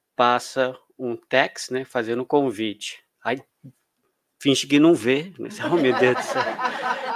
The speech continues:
Desliga. Não finge que nem tô morto aqui,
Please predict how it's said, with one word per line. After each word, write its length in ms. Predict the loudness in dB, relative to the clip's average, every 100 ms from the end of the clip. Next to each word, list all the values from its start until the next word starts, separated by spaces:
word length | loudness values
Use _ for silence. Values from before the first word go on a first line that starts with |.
| -6 0
Desliga. 720 | 2 2 4 6 6 6 4 2 -6 -16 -16 -14 -12 -12 -14 -16 -10
Não 160 | -8
finge 400 | -2 2 2 2
que 220 | 2 2
nem 340 | 2 4 4 2
tô 220 | 6 8
morto 440 | 10 10 8 4
aqui, 340 | -2 -2 -4